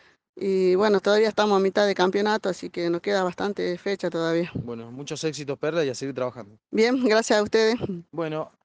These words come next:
Speaker 2: las Expresitas entonces, con un presente otra vez muy bueno, como todos los años, peleando el campeonato en la Liga Jujeña de Fútbol. Este fin de semana superaron a su rival de turno por cuatro a cero en reserva y seis a cero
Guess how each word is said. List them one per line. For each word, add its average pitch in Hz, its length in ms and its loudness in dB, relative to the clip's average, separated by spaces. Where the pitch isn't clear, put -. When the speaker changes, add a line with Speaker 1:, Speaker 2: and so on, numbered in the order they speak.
Speaker 2:
las 151 220 0
Expresitas 170 580 0
entonces, 180 560 -2
con 151 160 -4
un 185 100 -4
presente 165 600 -4
otra 165 280 2
vez 180 320 2
muy 180 280 0
bueno, 185 480 2
como 147 180 -4
todos 160 200 0
los 151 180 -2
años, 165 260 0
peleando 170 380 4
el 151 80 0
campeonato 156 640 0
en 135 140 -2
la 135 100 2
Liga 151 240 0
Jujeña 147 480 -4
de 135 120 -2
Fútbol. 156 500 0
Este 139 200 -4
fin 147 160 -4
de 147 80 -2
semana 147 520 -2
superaron 170 840 2
a 120 80 -4
su 127 160 -6
rival 135 260 2
de 139 140 2
turno 151 420 -2
por 127 260 -2
cuatro 147 300 0
a 135 60 -2
cero 156 180 0
en 151 80 0
reserva 151 480 2
y 127 60 -4
seis 156 240 -2
a 139 80 0
cero 143 400 2